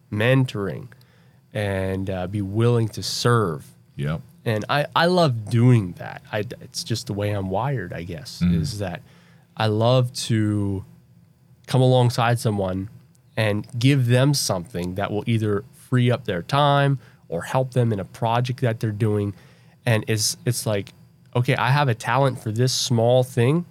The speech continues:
Speaker 2: Mm-hmm.
Speaker 1: that's, that you're working with in your life.
Speaker 2: Yep.
Speaker 1: And if I can help you in that and do that for you or serve you there, and then you're able to better focus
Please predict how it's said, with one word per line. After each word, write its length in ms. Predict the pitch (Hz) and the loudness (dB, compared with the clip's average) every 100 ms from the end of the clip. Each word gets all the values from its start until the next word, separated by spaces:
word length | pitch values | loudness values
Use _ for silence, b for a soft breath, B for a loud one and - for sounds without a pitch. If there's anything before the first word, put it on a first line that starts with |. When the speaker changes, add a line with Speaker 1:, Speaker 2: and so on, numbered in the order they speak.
| - | -8
Speaker 2:
Mm-hmm. 260 | 98 78 87 | -4 -2 2
Speaker 1:
that's, 260 | 113 - - | 2 0 -4
that 140 | 127 123 | -2 2
you're 160 | 123 | 2
working 380 | 120 123 135 139 | 2 2 2 2
with 200 | 139 143 | 2 2
in 140 | 131 131 | 2 2
your 120 | 123 | 2
life. 420 | 110 120 156 - - | 0 0 0 -2 -6
Speaker 2:
Yep. 200 | - 95 - - - _ _ | -2 -2 -2 -12 -20 _ _
Speaker 1:
And 280 | 127 113 110 | 2 4 4
if 160 | 107 - | 2 0
I 140 | 120 135 | 0 0
can 220 | - 120 | 2 0
help 340 | 107 135 151 | 2 0 0
you 220 | 139 123 113 | 4 4 4
in 160 | 107 | 2
that 280 | 101 104 101 113 | 0 0 -2 -2
and 180 | 101 101 | -4 0
do 140 | 117 | 2
that 280 | 113 95 - | 2 0 -4
for 400 | - 143 156 170 | -2 2 4 4
you 280 | 135 107 120 | 4 2 0
or 160 | 87 | -2
serve 460 | 78 - 95 143 147 | -4 -2 2 2 2
you 160 | 117 104 | 0 -2
there, 400 | 95 78 92 120 b b b b b - | -4 -4 -4 -4 b b b b b -4
and 180 | 110 107 | 0 2
then 180 | 110 104 | 2 2
you're 300 | 110 143 151 | 4 4 6
able 280 | 123 113 104 | 4 2 -2
to 520 | - 113 110 107 - - | 0 2 2 0 -4 -2
better 300 | 117 127 127 | 2 4 4
focus 500 | 123 117 113 107 | 2 0 0 -4